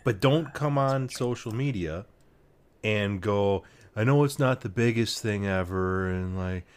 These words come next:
Speaker 1: but, but, you know, I, I had the opportunity. You know,
Speaker 2: I remember
Speaker 1: say,
Speaker 2: when
Speaker 1: "Hey,
Speaker 2: it was
Speaker 1: this <laughs> thing's awesome. I, I'm excited."
Speaker 2: Yeah, like, I'm, I'm jacked about this, but I, I think, I mean, not to get all woo-woo, but,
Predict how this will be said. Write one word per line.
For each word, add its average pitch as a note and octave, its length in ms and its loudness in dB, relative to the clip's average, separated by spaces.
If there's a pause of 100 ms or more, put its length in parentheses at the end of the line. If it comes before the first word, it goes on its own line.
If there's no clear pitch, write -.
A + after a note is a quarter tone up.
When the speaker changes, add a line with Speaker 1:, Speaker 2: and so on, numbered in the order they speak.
(280)
Speaker 1:
but, G2+ 380 -4
but, G2+ 260 -2 (580)
you A2+ 140 -10
know, F#2 160 -8
I, G#2 280 -2
I - 40 2
had G#2+ 260 -2
the G#2 120 0
opportunity. F2 720 -6 (720)
You C#3 80 -14
know, - 80 -18
Speaker 2:
I - 100 -16
remember A#2 80 -8
Speaker 1:
say, D3 240 -2
Speaker 2:
when A#2 100 -2
Speaker 1:
"Hey, E3+ 120 -4
Speaker 2:
it - 20 -2
was G#2 100 -4
Speaker 1:
this B2+ 200 -4
<laughs> - 60 -4 (100)
thing's D3 200 0
awesome. C3 460 0
I, G2+ 240 -2
I'm B2+ 240 2
excited." B2 600 0
Speaker 2:
Yeah, G#2 200 -10
like, A2 140 -4
I'm, A#2+ 320 -2
I'm C3+ 180 -2
jacked C#3 260 2
about G2+ 260 -2
this, G2 220 -8
but - 340 -4
I, A#2 140 -4 (1400)
I G#2+ 100 -6
think, B2 580 -2
I A2 40 -12
mean, G#2 140 -8
not G#2+ 200 -4
to G#2+ 60 -18
get G#2+ 160 -2
all F2+ 240 -2
woo-woo, G2 580 -4
but, F#2+ 320 -2